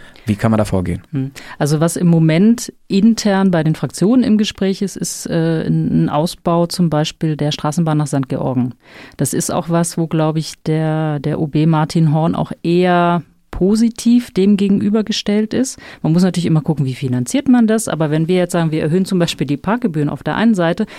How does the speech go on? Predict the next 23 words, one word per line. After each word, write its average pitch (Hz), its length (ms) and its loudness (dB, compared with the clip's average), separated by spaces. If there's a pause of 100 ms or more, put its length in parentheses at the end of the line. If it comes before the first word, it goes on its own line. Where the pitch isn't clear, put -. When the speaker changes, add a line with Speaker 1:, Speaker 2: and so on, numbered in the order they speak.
(180)
Speaker 2:
kommt 185 280 -2
ja 196 160 0
auch 175 160 -2
ein 175 100 2
bisschen 185 380 0
mehr 156 140 0
Geld 156 200 -2
in 156 80 -2
die 156 80 -4
Stadtkasse. 170 440 -2
Das 143 100 -4
kann 180 140 2
man 185 120 4
nicht 180 160 2
so 180 120 0
einfach 156 280 0
verrechnen, 214 340 0
weil 170 100 0
es, 160 120 -8 (100)
äh, 160 200 -4
sehr 156 180 -2
komplex 160 460 -4
ist, 240 180 -4